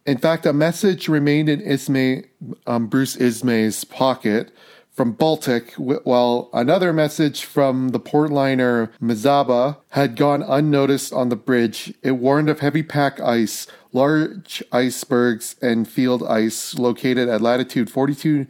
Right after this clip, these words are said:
north and forty-one point two five north, and long-, longitude forty west to fifty point three zero west.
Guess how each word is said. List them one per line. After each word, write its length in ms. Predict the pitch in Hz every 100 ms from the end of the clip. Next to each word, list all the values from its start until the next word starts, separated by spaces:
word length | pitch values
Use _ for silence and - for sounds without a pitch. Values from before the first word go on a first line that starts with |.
| -
north 400 | 120 127 131 -
and 280 | - 113 110
forty-one 600 | - 139 131 127 123 123
point 440 | - 120 113 -
two 200 | - 143
five 360 | 123 123 120 110
north, 520 | 113 107 98 101 - _ _ _ _ -
and 280 | - 120 120
long-, 340 | 127 131 139 -
longitude 800 | 120 127 123 120 - 120 120 113 -
forty 300 | 165 165 156
west 640 | 143 143 139 - - -
to 280 | 139 127 120
fifty 340 | - 139 147
point 400 | - 127 120 123 _ _ _
three 200 | 127 127
zero 360 | 107 117 113 98
west. 600 | 92 101 - - -